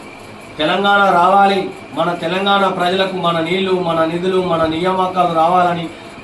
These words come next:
తన ప్రాణాన్ని త్యాగం చేసినటువంటి కాసోజు శ్రీకాంతాచారికి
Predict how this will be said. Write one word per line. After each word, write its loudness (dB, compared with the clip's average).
తన 2
ప్రాణాన్ని 0
త్యాగం 0
చేసినటువంటి -4
కాసోజు -2
శ్రీకాంతాచారికి -2